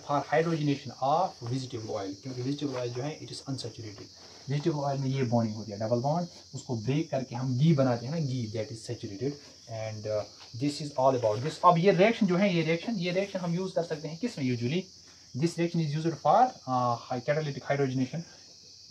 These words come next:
of vegetable oil। और इस रिएक्शन को इसलिए हम क्या कहते हैं, इस रिएक्शन को हम usually catalytic hydrogenation कहते हैं, it's called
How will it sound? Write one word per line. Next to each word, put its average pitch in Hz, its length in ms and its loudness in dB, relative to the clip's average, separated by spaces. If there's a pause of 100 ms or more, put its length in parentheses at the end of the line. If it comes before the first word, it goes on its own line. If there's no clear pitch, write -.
(180)
of 151 240 6
vegetable 131 340 4
oil। 131 160 -2
और 147 160 -8
इस - 160 -6
रिएक्शन 160 280 0
को 147 100 -10
इसलिए 143 240 -6
हम 127 140 -2 (100)
क्या 127 80 -2
कहते 131 260 -8
हैं, 190 180 0 (680)
इस 143 160 -6
रिएक्शन 143 300 -2
को 123 240 -4
हम 120 180 0
usually 123 420 -2 (440)
catalytic 127 480 0 (120)
hydrogenation 120 560 -6
कहते 123 200 -16
हैं, 110 160 -16
it's - 160 -18
called 120 300 -4